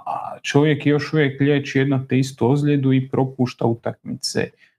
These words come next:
E, spomenuo si Bernala koji su nji-, njegovom izostanku nametnuo, evo, on je još jednu ozljedu skupio, tako da tu, tu se ostao bez nekoliko bitnih rješenja,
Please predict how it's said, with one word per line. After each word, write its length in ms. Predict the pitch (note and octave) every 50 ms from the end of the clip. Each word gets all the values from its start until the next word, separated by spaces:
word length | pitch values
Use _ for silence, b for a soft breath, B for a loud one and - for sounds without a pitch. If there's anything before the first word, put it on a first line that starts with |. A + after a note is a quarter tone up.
| b -
E, 240 | A2+ A2+ A2+ A#2
spomenuo 460 | A2+ - - B2 B2+ C3 D3 D#3 D#3+ D3+
si 160 | D#3 - C#3+
Bernala 600 | C3+ C#3+ C#3+ C#3+ D#3 E3 E3 D3+ C3 B2 B2 -
koji 180 | - A#2+ A#2
su 200 | A2+ - - A#2+
nji-, 280 | A#2+ B2 B2+ C3 C3 B2+
njegovom 1040 | - C3+ C3+ D3 D3 C#3 C#3 B2+ A#2+ B2 A#2+ A#2+ A#2+ A#2+ A#2+ A#2+ A#2+ A#2 A#2 A#2+ B2+ - _ _ _ _ _ _ _ _ _ _ -
izostanku 760 | - B2 A#2 A2+ B2+ D3 D#3 - - C#3 B2 A#2 A2 - A#2+
nametnuo, 760 | A#2+ B2+ C#3 C#3+ D#3 D3+ C#3+ D3 - C#3 C3+ C3 C3 C3 B B B B B _
evo, 420 | - C#3 C3+ A#2 G#2+ A2+ A#2 A#2+ A#2+
on 120 | A2+ A2+
je 140 | A2+ A2+ A#2+
još 280 | B2 A#2+ A#2+ - - A#2+
jednu 260 | A#2+ A#2 A#2 A2+ B2+ B2
ozljedu 340 | B2+ A2 A2 A2 A2 A2 A#2
skupio, 580 | - - - - B2+ B2 C3 _ - A#2+ A#2 A2+
tako 420 | A#2 - B2 A#2+ - - A#2+ A#2
da 360 | A2+ A2+ A2+ A2+ A2+ A2+ b b b b b b b _ _ _ _ -
tu, 100 | - C3+ C#3 C3+ C3 B2+ B2 B2 A#2+ A#2+ -
tu 160 | - D3+ C#3+
se 160 | C#3+ - D3
ostao 300 | D3+ D3+ D3+ - D#3 C#3
bez 220 | C3 B2+ C3 B2+ C3+
nekoliko 600 | D3+ D#3+ D#3 - - C#3+ C3 C3 C3 C3+ B2+ A#2
bitnih 540 | A#2+ B2+ D#3 E3 D#3+ - D#3 D3+ - - C#3+
rješenja, 840 | D3 C#3+ C#3+ - - D3+ D3 D3+ D#3+ E3 D#3+ D3+ C#3 C3 C3+ B